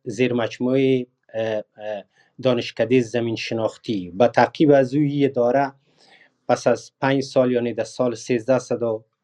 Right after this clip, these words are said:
هشتاد و هشت، به سطح دان-، دانشکده ارتقا پیدا کرد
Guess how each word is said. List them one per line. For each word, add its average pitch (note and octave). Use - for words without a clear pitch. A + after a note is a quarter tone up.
هشتاد G2+
و G#2+
هشت، B2+
به A2+
سطح B2+
دان-، G#2+
دانشکده A2
ارتقا A#2+
پیدا E3
کرد D#3